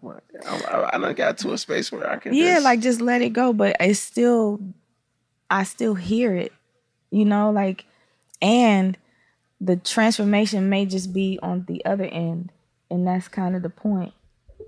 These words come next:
Speaker 2: because that is the position I'm in. It's like, I'm here for you to do that.
Speaker 1: Facts.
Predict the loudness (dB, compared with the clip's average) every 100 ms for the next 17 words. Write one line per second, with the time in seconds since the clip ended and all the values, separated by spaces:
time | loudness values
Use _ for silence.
0 | -10 -6 -4 -2 -2 -2 0 -4 -4 -6
1 | -6 -4 -4 -2 -4 -2 -4 -4 -8 _
2 | _ _ _ _ -14 -8 -4 -4 -2 0
3 | 2 2 0 -2 -2 -2 -2 0 0 -2
4 | -6 -12 _ _ _ _ _ _ -14 -12
5 | -12 -16 -20